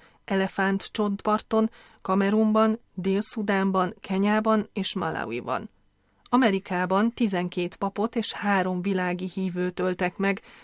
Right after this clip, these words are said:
Mexikóban, Kolumbiában, Nicaraguában, Venezuelában, Ecuadorban, El Salvadorban és Peruban. Ázsiában három papot gyilkoltak meg,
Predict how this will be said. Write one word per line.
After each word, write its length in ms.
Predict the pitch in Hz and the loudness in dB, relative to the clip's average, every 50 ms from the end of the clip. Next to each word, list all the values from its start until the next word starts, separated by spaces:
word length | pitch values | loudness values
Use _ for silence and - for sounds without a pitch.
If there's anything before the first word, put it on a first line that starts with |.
| - - _ | -20 -10 _
Mexikóban, 840 | 190 196 196 - - 208 196 - 208 202 196 196 202 208 208 202 - | -4 -2 -2 -2 -6 -8 -4 -2 0 0 2 2 2 2 2 0 -2
Kolumbiában, 1000 | - - 196 190 190 190 190 185 185 196 190 185 185 190 185 196 196 196 185 - _ | -2 0 2 2 2 2 0 0 0 0 0 2 0 0 0 2 0 0 -2 -4 _
Nicaraguában, 1040 | - 202 208 202 - 196 185 190 190 185 180 185 190 185 180 180 180 185 185 196 196 - - - - _ | 0 2 2 2 0 -2 0 0 0 0 0 0 2 2 2 2 2 0 0 0 -2 -4 -10 -20 -16 _
Venezuelában, 1000 | - 190 196 190 190 190 - 190 190 190 185 190 190 190 190 190 190 196 196 185 - _ | -2 0 2 2 2 2 2 2 2 2 2 2 2 2 2 2 2 0 0 -2 -4 _
Ecuadorban, 840 | - 202 - - 185 180 175 180 190 190 185 185 180 190 190 190 196 - - - - _ | -6 -6 -4 -2 0 0 2 2 2 0 0 0 0 0 0 0 -2 -4 -10 -20 -20 _
El 220 | - 185 180 175 | -4 -2 0 0
Salvadorban 960 | 190 - - 202 185 185 185 190 190 185 190 190 196 190 190 202 202 202 214 - - - - - _ | 0 0 0 2 2 2 2 0 0 0 0 0 0 0 0 0 0 0 0 -2 -6 -14 -20 -20 _
és 300 | - - 202 202 - - - _ | -6 -4 -4 -4 -4 -6 -8 _
Peruban. 520 | - 190 175 - - - - - 95 180 - _ _ _ _ _ _ _ _ _ | -6 -6 -6 -6 -6 -6 -6 -6 -6 -8 -10 _ _ _ _ _ _ _ _ _
Ázsiában 760 | - 196 214 247 247 - 262 247 240 233 226 220 214 208 214 - | 0 0 2 2 0 0 2 2 2 4 4 2 2 2 0 -6
három 460 | - - 208 190 180 180 180 180 180 | -8 -6 -2 -2 0 0 -2 -2 -2
papot 320 | - 180 180 - 185 180 175 | -4 -4 -4 -4 -4 -6 -4
gyilkoltak 640 | 185 190 185 185 185 - 180 185 185 - 180 180 - | -2 -2 -2 -2 0 -2 -2 -2 0 -2 -2 -2 -2
meg, 240 | 190 185 180 185 | -2 -2 -2 -4